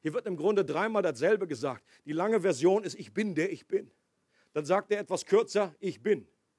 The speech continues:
Und das dritte Mal ist Jahwe, das bedeutet auch der Seiende. "Ich bin."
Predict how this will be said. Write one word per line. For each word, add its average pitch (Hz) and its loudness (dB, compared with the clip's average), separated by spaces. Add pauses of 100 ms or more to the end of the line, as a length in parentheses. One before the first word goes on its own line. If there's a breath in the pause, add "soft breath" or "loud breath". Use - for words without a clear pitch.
(300 soft breath)
Und 165 -12
das 170 -2
dritte 208 0
Mal 196 0
ist 139 -4
Jahwe, 185 2
das 175 -2
bedeutet 180 0
auch 185 0 (140)
der 151 0
Seiende. 160 -2 (480)
"Ich - -4
bin." 269 -2